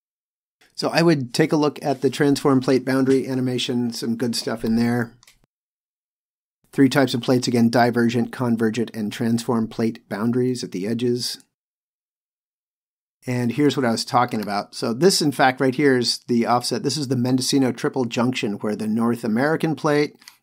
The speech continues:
and the Juan de Fuca and the Pacific plate all come together. But these, these east, uh, yeah, right, left, east, west running lines, those are all transform faults along the spreading center.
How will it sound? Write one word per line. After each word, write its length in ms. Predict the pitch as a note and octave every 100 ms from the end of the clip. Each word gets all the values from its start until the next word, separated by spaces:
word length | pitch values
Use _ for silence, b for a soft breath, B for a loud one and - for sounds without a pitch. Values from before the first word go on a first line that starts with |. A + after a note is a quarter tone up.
| -
and 140 | B2
the 60 | A#2+
Juan 220 | B2+ C3
de 60 | B2
Fuca 480 | - C3 B2 B2 A#2
and 100 | A2+
the 60 | A2
Pacific 460 | A2 - A#2+ A#2
plate 240 | - A2+ G#2+
all 180 | A2+
come 180 | A#2 B2+
together. 420 | G#2+ G#2 G#2+ F#2+
But 260 | F#2+ G#2 F2+
these, 760 | A#2+ A#2 C3+ D#3+ D#3+ D#3 - - _ b b b b b b b -
these 300 | C#3+ C3 E3
east, 280 | F#3+ - C#3 - -
uh, 280 | B2 A#2+ A2
yeah, 260 | - G#2 E2+ -
right, 200 | C#3+ C#3
left, 440 | C3 C3+ - - _
east, 300 | - C#3 -
west 260 | C3 B2 -
running 320 | C3 B2 A#2+
lines, 360 | A#2 A#2 A2+ A2+
those 180 | B2+ C3+
are 80 |
all 100 | B2+
transform 540 | B2 C3 B2+ B2 B2 A2+
faults 440 | - A#2 A2 - -
along 800 | A#2 A#2 B2 A#2+ A#2+ A#2+ A#2+ A#2
the 100 | G#2+
spreading 460 | - - A2 G#2+
center. 480 | G2+ F#2+ F2 D#2+ -